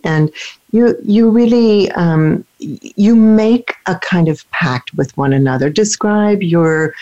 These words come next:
agreement with the idea of, of the,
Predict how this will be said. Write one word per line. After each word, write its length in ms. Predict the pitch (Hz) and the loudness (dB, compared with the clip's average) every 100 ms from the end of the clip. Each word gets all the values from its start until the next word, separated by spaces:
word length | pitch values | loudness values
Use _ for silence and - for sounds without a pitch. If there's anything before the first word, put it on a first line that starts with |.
| - _ - | -20 _ -6
agreement 760 | 156 151 156 151 143 131 135 - | -4 0 2 2 2 0 -2 -2
with 440 | 160 151 123 - | 0 0 -4 -8
the 260 | - 156 147 | -4 -2 -2
idea 380 | 139 135 139 135 | -2 -2 -2 -2
of, 380 | 143 147 131 - | -2 -4 -6 -10
of 180 | 165 135 - - | -8 -8 -8 -8
the, 600 | 170 151 - - - | -8 -4 -2 -2 -4